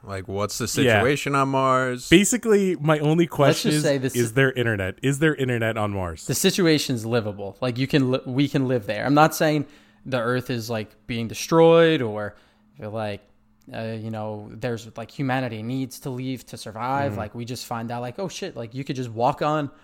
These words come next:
Speaker 3: Mars. It's breathable. You're good to go.
Speaker 2: So Elon Musk comes up to us and says, "Hey, Tommy,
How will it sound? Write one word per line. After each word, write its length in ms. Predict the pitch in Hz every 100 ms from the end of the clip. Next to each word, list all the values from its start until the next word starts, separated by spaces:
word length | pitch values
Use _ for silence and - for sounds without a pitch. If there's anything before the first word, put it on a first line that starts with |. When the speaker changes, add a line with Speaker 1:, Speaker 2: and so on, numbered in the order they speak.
| _
Speaker 3:
Mars. 420 | 131 175 151 123
It's 100 | 120
breathable. 720 | - 147 147 135 143 143 143
You're 140 | 117 117
good 180 | 135
to 100 | -
go. 280 | 131 156 - - _ _ _ _ _ _ _ _ _ _ -
Speaker 2:
So 200 | 143 147
Elon 360 | 147 160 170 160
Musk 300 | 135 117 -
comes 220 | 127 113
up 140 | 107
to 120 | 110
us 120 | 95 92
and 80 | 90
says, 360 | 101 95 92 - _ -
"Hey, 420 | 127 113 101 90 _ _ _ _ _ _ -
Tommy, 440 | 113 107 107 101